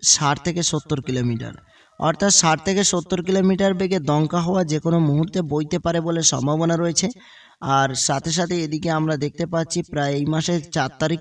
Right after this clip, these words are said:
পর্যন্ত অনেকটা ঝড়ঝাপটা একটি দুর্যোগের পরিস্থিতির সম্মুখীন হতে পারে, কারণ কালবৈশাখী, বৈশাখের যে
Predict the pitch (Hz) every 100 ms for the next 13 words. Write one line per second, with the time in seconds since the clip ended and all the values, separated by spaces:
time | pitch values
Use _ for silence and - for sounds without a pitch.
0 | - 175 165 175 160 170 - - - -
1 | 131 143 175 175 185 147 139 143 156 156
2 | 156 170 165 - - 151 135 143 143 160
3 | 170 180 - _ _ - 147 151 - 170
4 | 175 156 - 135 147 156 165 135 120 123
5 | 156 151 151 226 - - - - - 139
6 | 143 151 147 139 - - _ _ _ -
7 | 156 175 165 151 143 117 110 120 165 165
8 | 180 180 180 254 - _ _ - _ _
9 | _ _ _ _ _ _ _ _ _ _
10 | _ _ _ _ - 139 160